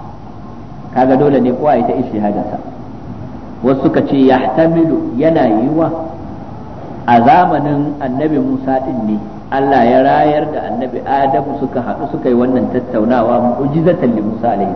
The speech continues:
salam. Dan ya zama mu'jiza ga Annabi Musa alaihi salam. Wasu suka faɗi haka. Wasu suka ce a'a, wa yah-, yahtamilu an yakuna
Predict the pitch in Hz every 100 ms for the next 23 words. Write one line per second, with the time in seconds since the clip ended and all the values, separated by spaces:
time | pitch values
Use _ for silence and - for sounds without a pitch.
0 | - 80 - - - - - - - -
1 | - - - - 127 123 123 123 107 110
2 | 135 123 - - 113 104 104 90 87 87
3 | - - - - - - - - - -
4 | - - - - - - - - - -
5 | - - 147 151 156 123 120 117 - -
6 | - - - - - - - - - 156
7 | 160 - - - 170 147 151 156 156 160
8 | 165 165 220 190 214 233 220 160 180 165
9 | 160 - 185 170